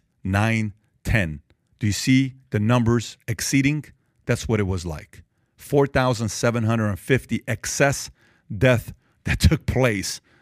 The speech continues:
It's scary. I remember I was in that economy.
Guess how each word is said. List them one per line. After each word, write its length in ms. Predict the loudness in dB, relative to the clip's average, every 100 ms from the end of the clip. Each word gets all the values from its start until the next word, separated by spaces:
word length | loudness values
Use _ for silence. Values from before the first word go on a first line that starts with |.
| _ _ _ _
It's 160 | -2 0
scary. 560 | 0 4 4 2 -4 -4 0
I 100 | 2
remember 480 | 2 0 0 -2 0
I 100 | 2
was 280 | 2 0 -2 0
in 200 | 2 4
that 140 | 4
economy. 680 | 2 -2 0 0 -4 -8